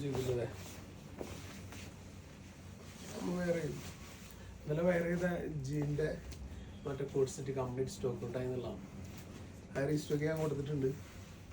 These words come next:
ഓക്കെ, ഇതാണ് സംഭവം ട്ടോ. നമുക്കൂടല്ലോ സെറ്റ്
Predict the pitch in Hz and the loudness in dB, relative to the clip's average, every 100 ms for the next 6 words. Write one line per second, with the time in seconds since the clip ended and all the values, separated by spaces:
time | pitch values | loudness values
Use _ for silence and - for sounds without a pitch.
0 | 180 160 180 - - - - - - 143 | -2 2 2 0 -6 -10 -10 -8 -4 0
1 | 156 165 156 143 139 139 135 - - - | 2 4 4 4 4 4 2 0 -8 -12
2 | - - - - - - 156 147 170 170 | -10 -8 -8 -8 -8 -4 -2 4 6 8
3 | 160 156 147 - - - - - - - | 8 8 4 0 -6 -4 -4 -4 -4 0
4 | 143 131 - | 2 2 0